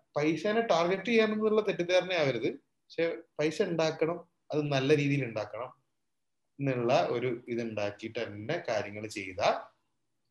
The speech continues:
തീർച്ചയായിട്ടും നമുക്ക് എന്താക്കാൻ പറ്റും, ആഹ്, ഓട്ടോമാറ്റിക് ആയിട്ട് നമുക്ക് ഈ പറഞ്ഞ കാര്യങ്ങൾ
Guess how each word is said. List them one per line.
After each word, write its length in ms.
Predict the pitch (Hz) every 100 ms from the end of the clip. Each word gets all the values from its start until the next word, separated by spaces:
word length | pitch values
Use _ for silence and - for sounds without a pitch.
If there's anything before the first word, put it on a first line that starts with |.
| - 135
തീർച്ചയായിട്ടും 640 | 131 165 135 - 143 - _ _ _ _ -
നമുക്ക് 240 | 117 117
എന്താക്കാൻ 320 | 117 113 107 104
പറ്റും, 260 | 101 104 - _ - 110
ആഹ്, 380 | 98 98 98 -
ഓട്ടോമാറ്റിക് 500 | 120 147 143 143 139
ആയിട്ട് 180 | 127 123
നമുക്ക് 280 | 113 110
ഈ 80 | 113
പറഞ്ഞ 300 | 107 - 107 104 - _ _ _ _ -
കാര്യങ്ങൾ 360 | 107 110 110